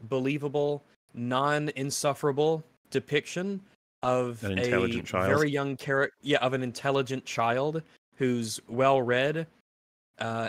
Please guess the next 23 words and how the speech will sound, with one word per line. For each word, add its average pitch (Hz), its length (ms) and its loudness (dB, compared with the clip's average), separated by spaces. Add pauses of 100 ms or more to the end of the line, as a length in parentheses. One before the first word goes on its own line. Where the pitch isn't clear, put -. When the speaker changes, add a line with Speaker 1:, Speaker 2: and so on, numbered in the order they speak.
Speaker 1:
and 117 400 -4
who 117 200 -6
is 110 500 -6
clearly 120 500 -2 (380)
very 123 300 -2
smart. - 540 -8 (560)
Um, 104 480 -8
this 135 160 -2
film, 127 260 -4
I 110 60 -6
think, 113 180 -10
does 117 160 -4
it - 80 -14
really 107 260 -10
good, 123 400 -2
and 113 120 -6
I'd 110 80 -4
like 110 140 -8
to - 80 -12
point 117 240 -8
that 113 100 -8
out 110 200 -8
specifically 123 920 0